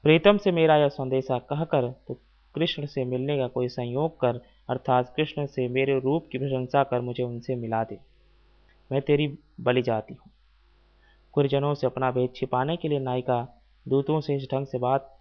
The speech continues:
करती है जैसे वह किसी सुनार की स्त्री हो। वह कहती है कि तू अपने प्रीतम से कहना कि जिस प्रकार उत्तम कारीगर बन पड़े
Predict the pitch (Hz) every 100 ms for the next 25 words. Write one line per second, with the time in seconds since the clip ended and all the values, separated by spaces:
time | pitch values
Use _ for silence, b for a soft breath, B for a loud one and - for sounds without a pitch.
0 | - 131 127 175 160 127 127 - _ _
1 | - 135 139 127 123 - 131 131 139 131
2 | 123 - _ _ - 139 131 139 127 -
3 | 117 117 120 - _ _ _ 120 127 127
4 | 123 170 170 156 139 123 127 127 127 127
5 | 123 131 127 120 120 135 170 175 120 123
6 | b b - 127 156 151 139 135 131 127
7 | 131 123 123 123 123 123 120 139 147 143